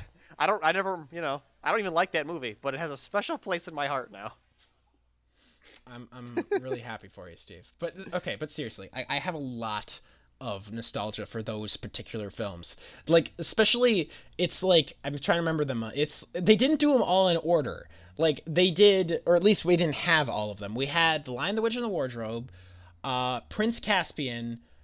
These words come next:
Speaker 2: Voyage of the Dawn Treader, and Silver Chair. And those were the four that
Speaker 1: I
Speaker 2: we had.
Speaker 1: recognize
Speaker 2: And I've
Speaker 1: those
Speaker 2: s-,
Speaker 1: titles.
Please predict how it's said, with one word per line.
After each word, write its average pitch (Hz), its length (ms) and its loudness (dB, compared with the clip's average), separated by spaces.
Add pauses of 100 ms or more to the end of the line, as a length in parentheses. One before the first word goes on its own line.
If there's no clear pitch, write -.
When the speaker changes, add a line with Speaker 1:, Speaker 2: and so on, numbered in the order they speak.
(200)
Speaker 2:
Voyage 165 680 -2
of 175 100 -2
the 180 60 -4
Dawn 170 320 2
Treader, 113 520 -6 (500)
and 147 600 -4
Silver 151 360 0
Chair. 98 340 -6 (400)
And 147 100 -8
those 156 220 -2
were 156 60 -2
the 143 80 -6
four 143 280 -6
that 143 60 -2
Speaker 1:
I 156 160 4
Speaker 2:
we 160 100 -2
had. 123 100 -4
Speaker 1:
recognize 147 520 0
Speaker 2:
And 147 80 0
I've 147 120 0
Speaker 1:
those 127 140 -2
Speaker 2:
s-, - 80 -8
Speaker 1:
titles. 104 400 -8